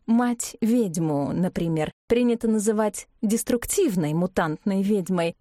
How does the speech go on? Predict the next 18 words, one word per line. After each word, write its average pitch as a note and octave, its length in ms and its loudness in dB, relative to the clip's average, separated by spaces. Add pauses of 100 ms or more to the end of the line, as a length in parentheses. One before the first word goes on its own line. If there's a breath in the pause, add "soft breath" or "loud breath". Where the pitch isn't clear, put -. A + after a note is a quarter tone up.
то B3+ 340 2
Эгле, B3 460 2
по F#3 180 0
аналогии, D#3+ 760 0 (260 loud breath)
можно F#4 320 2
считать D#4 400 0
конструктивной, G#3 1080 -2 (120)
созидающей A3+ 920 0
мутантной B3+ 640 2
ведьмой. F3 460 0 (160)
Впрочем, A3+ 580 -2 (240 soft breath)
кому A#3+ 360 2
я D#4+ 200 0
это B3+ 160 -4
рассказываю?" E3+ 840 -4 (760 loud breath)
Она B3 300 2
улыбнулась B3+ 680 0
шире, D#3 520 -2